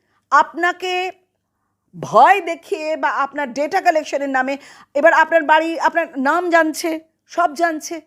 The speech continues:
কোথায় আপনি, কোথাকার আপনি, আহ, আ-, আপনি, আপনি কোন ব্লকের, আপনি কোন জায়গার, আপনি এর আগে কাকে ভোট দিয়েছেন, আপনি এখন কাকে ভোট দেবেন, এইসব প্রশ্ন করে, এইসব প্রশ্ন করে।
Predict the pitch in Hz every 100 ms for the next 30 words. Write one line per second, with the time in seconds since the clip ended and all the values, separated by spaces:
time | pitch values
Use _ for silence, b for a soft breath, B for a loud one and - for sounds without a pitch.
0 | _ _ - 285 294 320 302 294 285 294
1 | 277 302 294 311 294 285 285 294 277 -
2 | _ _ _ _ 269 269 240 214 254 214
3 | 381 - 269 277 214 262 269 269 294 240
4 | 285 285 311 285 277 262 240 277 269 302
5 | 302 247 269 269 269 269 269 262 B B
6 | 247 269 247 240 240 294 349 339 330 302
7 | 294 262 302 302 294 269 269 208 - 359
8 | 381 370 311 339 277 320 330 339 b b
9 | 349 381 494 494 - 453 - 440 427 339
10 | 226 175 131 - _ _ _ _ _ _
11 | _ - 294 - 466 - 480 - 392 381
12 | 320 254